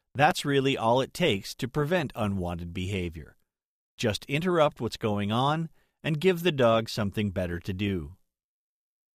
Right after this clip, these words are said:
When she was quite young, my dog Tira was very stimulated by fast-moving dogs.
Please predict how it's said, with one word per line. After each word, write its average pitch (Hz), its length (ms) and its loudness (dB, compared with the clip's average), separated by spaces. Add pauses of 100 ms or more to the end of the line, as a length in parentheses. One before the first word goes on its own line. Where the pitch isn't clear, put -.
(220)
When 208 180 2
she 214 160 0
was 185 180 2
quite 143 300 0
young, 113 440 0 (160)
my 104 200 0
dog 101 380 0
Tira 139 460 0 (120)
was 151 180 -2
very 185 240 2
stimulated 110 760 -2
by 117 160 2
fast-moving 92 800 -4
dogs. 104 600 0